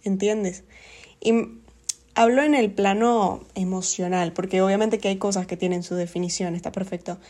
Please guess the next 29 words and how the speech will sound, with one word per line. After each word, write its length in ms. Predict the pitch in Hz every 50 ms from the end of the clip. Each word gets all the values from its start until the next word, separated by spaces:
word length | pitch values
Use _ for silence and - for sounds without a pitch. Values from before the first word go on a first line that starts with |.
| - - - - _ _
pero 240 | 220 226 226 233 233
hablo 260 | 226 220 233 254 262 254
ya 180 | - 269 269
más 300 | 269 269 269 269 269 269
del 160 | - 277 262
mundo 340 | 262 262 262 254 254 269 269
interno, 720 | 269 262 254 233 220 208 196 220 214 214 214 214 214 208 196
emocional, 680 | 196 190 190 190 - - 190 190 196 202 202 202 196 190
del 120 | 190 185
autoconocimiento. 1160 | 180 180 180 185 180 190 185 185 185 - 185 190 196 208 220 220 214 208 202 196 190 190 202 196 - - - - - - - _
Creo 240 | - 214 214 220 220
que 80 | 233
es 140 | 247 240 -
muy 160 | 247 240 254
importante 800 | 254 254 254 254 269 254 247 - 220 202 196 196 196 220 233 247 - - _ _ _ _ _ _ _ _ _ _ _ _ _ _ _ _ _ _ _ _ _ _ _ _ _ -
eso. 420 | 233 240 240 - - 185 - - - - _ _ _ _ _ _ _ _ _ _ _ _ _ _ _ - _ _ _ _ _ _
Y 200 | 226 214 214 214
ahorita 300 | 214 214 226 226 254 247
estoy 240 | 240 - - 247
en 80 | 226 202
ese 160 | 196 190 - 190
momento 380 | 190 180 180 180 185 185 190
de 100 | 185 185
mi 140 | 185 185 185
vida, 280 | 185 190 185 175 190 190 - - - - - -
como 180 | - - 190 190
que 60 | 190
aprendiendo 640 | 190 190 190 190 190 190 190 190 190 190 196 202 202
a 280 | 202 196 185 185 180